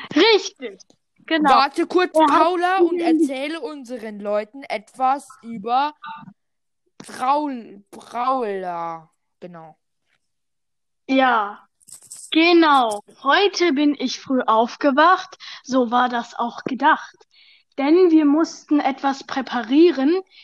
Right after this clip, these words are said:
Speaker 1: und, äh, die Aprilscherze studieren. Wir mussten Tesa,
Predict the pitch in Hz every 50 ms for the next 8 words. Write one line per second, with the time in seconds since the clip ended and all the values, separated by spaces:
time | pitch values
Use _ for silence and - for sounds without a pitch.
0 | - - _ _ _ _ _ _ - 302 311 294 294 294 277 269 - - - -
1 | - - - - _ _ - - 285 294 294 294 285 240 240 285 294 320 330 -
2 | 311 311 - - 330 392 415 392 - - - - 269 262 240 220 - - - 254
3 | 240 226 220 - - 262 226 220 254 233 233 233 233 226 226 214 - _ _ -
4 | - - - - - 277 269 269 302 359 330 - - - _ - 311 302 269 -
5 | 254 311 359 370 370 330 269 285 262 254 - -